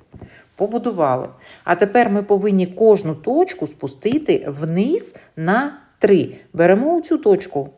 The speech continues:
нуль нуль. Спускаємо на три вниз. На три клітиночки вниз. Вона переходить от в цю точку. Я вам показую прям рух.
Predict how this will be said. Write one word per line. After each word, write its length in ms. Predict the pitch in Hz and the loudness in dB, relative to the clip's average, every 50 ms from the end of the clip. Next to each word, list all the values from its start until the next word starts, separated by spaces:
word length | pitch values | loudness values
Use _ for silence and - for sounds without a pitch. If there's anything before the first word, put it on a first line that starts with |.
| _ _ _ _ _ - | _ _ _ _ _ -4
нуль 160 | 185 233 247 | -2 -2 0
нуль. 240 | 208 170 147 135 131 - - _ _ _ _ | 0 -2 -2 -4 -8 -10 -16 _ _ _ _
Спускаємо 520 | - _ - 262 - - 330 330 330 302 | -4 _ -4 -4 -2 -2 -2 0 0 -2
на 120 | 285 277 269 | -4 -6 -4
три 180 | 277 269 262 | -2 -2 -2
вниз. 420 | 247 240 226 214 202 196 202 - - _ _ _ _ _ _ | 0 0 -2 -2 -2 -4 -6 -12 -18 _ _ _ _ _ _
На 120 | 160 160 | -10 -10
три 340 | - - 196 233 277 339 349 | -4 -2 0 2 4 4 4
клітиночки 680 | 339 - 208 196 196 208 214 220 214 214 - - 208 | 4 4 2 2 2 0 -2 -2 -4 -6 -4 -2 -2
вниз. 320 | 190 180 160 147 - - - - - _ _ _ - | 0 0 -2 -4 -6 -8 -16 -20 -20 _ _ _ -10
Вона 240 | - 151 160 196 202 | -8 -2 -2 -2 2
переходить 560 | 202 202 190 190 190 - 196 190 175 170 175 | 2 2 2 2 2 0 -2 0 0 -2 -2
от 160 | 151 147 - | -4 -8 -8
в 60 | - | -14
цю 220 | - - - 190 190 | -18 -4 -2 0 0
точку. 460 | 190 - 131 113 120 - - _ - - _ _ _ _ _ _ _ _ - | 0 -2 -4 -6 -6 -10 -16 _ -20 -20 _ _ _ _ _ _ _ _ -4
Я 120 | 143 147 | -4 -2
вам 80 | 143 131 | -2 -2
показую 420 | 165 156 - 208 214 185 175 160 | -6 -2 0 0 0 0 -2 -6
прям 220 | 156 160 151 151 | -6 -6 -6 -4
рух. 160 | 147 143 123 | -4 -6 -6